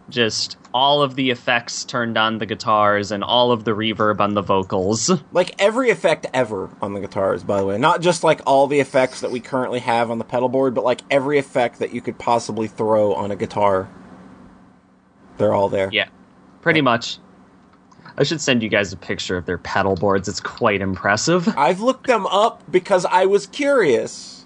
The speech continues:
Speaker 2: after listening to this. Because, like, like, I think that, like, Heavy Rocks is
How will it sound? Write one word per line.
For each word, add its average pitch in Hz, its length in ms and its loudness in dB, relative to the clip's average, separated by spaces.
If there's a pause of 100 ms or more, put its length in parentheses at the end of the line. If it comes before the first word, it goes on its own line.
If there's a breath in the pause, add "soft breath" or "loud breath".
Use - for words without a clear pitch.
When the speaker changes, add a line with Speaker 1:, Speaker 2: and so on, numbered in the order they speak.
(240)
Speaker 2:
after 147 360 2
listening 143 540 -2
to 143 120 -4
this. 113 500 -4
Because, 160 400 0
like, 175 280 0 (500 loud breath)
like, 240 240 2 (100)
I 208 140 4
think 277 340 0
that, 185 280 2
like, 180 340 2
Heavy 151 360 -2
Rocks 143 680 2
is 123 400 -6